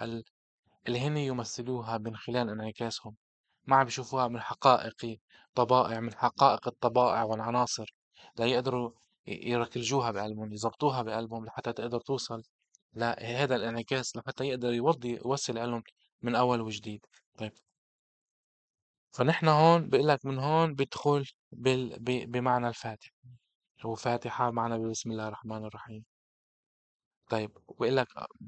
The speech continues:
بسم الله الرحمن الرحيم باللي بالفاتحة، مش باللي السور التانية موجودة بالباء. والباء فيها نقطة، والنقطة هي علم كامل، هي علم ال-، الكرة، علم الدائرة.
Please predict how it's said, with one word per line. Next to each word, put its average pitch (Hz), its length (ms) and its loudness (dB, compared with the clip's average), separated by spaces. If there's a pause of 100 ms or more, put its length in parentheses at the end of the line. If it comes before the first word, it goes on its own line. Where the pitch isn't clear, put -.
(120)
بسم 143 180 0
الله 139 140 6
الرحمن 139 220 4
الرحيم 135 440 2
باللي 165 320 4
بالفاتحة، 143 600 0
مش 156 180 0
باللي 147 220 0
السور 135 320 2
التانية 127 320 -4
موجودة 120 380 -2
بالباء. 110 400 -4 (540)
والباء 113 300 0
فيها 117 300 -6
نقطة، 120 320 -4
والنقطة 123 580 -6 (480)
هي 127 180 4
علم 120 380 2
كامل، 120 500 -4
هي 117 160 -4
علم 113 260 -2
ال-، 110 220 -8 (300)
الكرة، 113 520 -2 (140)
علم 117 220 -4
الدائرة. 107 540 -4